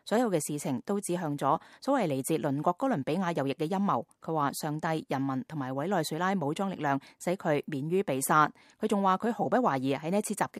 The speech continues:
背後有哥倫比亞總統胡安·曼努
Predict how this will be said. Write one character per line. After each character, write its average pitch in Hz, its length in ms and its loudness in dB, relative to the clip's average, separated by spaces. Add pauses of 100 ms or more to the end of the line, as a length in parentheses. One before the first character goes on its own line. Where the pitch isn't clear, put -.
背 156 160 2
後 147 200 6 (260)
有 160 140 4
哥 220 200 0
倫 156 80 0
比 151 140 -2
亞 170 140 0
總 165 220 -2
統 202 260 0 (300)
胡 156 260 -2
安· 262 200 6 (340)
曼 180 320 0
努 180 140 2